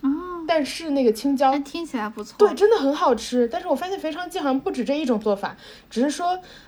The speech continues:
Speaker 2: 嗯，我是吃的金毛店的青椒肥肠鸡，然后金毛店是这个做法，
Speaker 1: 嗯。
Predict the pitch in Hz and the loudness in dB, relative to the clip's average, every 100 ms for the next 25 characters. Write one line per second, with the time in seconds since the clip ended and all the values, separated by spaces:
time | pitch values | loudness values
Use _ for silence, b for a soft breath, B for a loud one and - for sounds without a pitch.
0 | B 208 196 196 196 _ _ _ _ _ | B 0 0 -4 -10 _ _ _ _ _
1 | _ _ _ _ - 214 214 262 - 311 | _ _ _ _ 2 2 2 -4 -2 2
2 | 269 240 269 311 311 381 339 233 175 160 | 4 2 -2 -2 0 0 2 2 0 -4
3 | - 202 202 196 180 185 170 180 175 202 | -6 -2 0 -2 -8 -12 -16 -18 -18 -20
4 | _ - 214 269 - - 330 339 392 262 | _ -10 -2 -2 -4 -12 -6 -2 -2 -2
5 | 247 240 233 175 175 - | 0 0 -2 -4 -6 -12